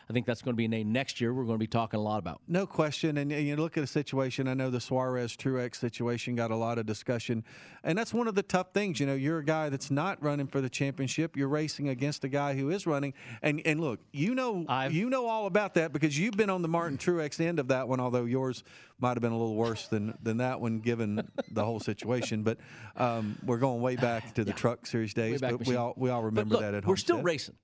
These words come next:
Speaker 1: That's what I always have said. We're the unique sport where our playoff guys are still racing with non-playoff, and the non-playoff guys still have stuff to race for. We are not just, "Oh, hey, I, I'm, I'm not here." No,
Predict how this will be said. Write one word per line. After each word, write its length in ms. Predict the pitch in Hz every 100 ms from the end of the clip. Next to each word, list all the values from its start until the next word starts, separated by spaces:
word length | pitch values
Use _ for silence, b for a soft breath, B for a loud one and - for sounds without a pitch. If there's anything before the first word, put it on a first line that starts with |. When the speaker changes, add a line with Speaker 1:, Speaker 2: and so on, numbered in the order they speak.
| _
Speaker 1:
That's 200 | - 226
what 100 | 247
I 60 | 208
always 260 | 175 151 131
have 120 | 117
said. 220 | - 85 b b -
We're 160 | 180
the 100 | 165
unique 340 | 147 156 240 240
sport 460 | - 220 170 - _ -
where 400 | 147 143 123 117 b b b
our 140 | 143 139
playoff 460 | - 254 311 185
guys 280 | - 147 139
are 60 | 120
still 240 | - 285
racing 460 | 247 151 135 143 123
with 180 | 139 120
non-playoff, 640 | 131 160 202 - 214 160 -
and 160 | 170
the 40 | 156
non-playoff 680 | 170 240 302 277 330 320 -
guys 260 | 190 175 - b b
still 340 | - - 359
have 240 | 302 240 220
stuff 280 | - 233 -
to 100 | 196
race 240 | 254 339
for. 180 | - - B B B
We 180 | 190 285
are 120 | 285
not 280 | 277 277 277
just, 400 | - 330 - - B B B B -
"Oh, 220 | 113 101
hey, 240 | 107 113
I, 220 | 104 113 113
I'm, 200 | 113 107
I'm 140 | - 120
not 180 | 147
here." 180 | 143 165 -
No, 360 | 214 359 165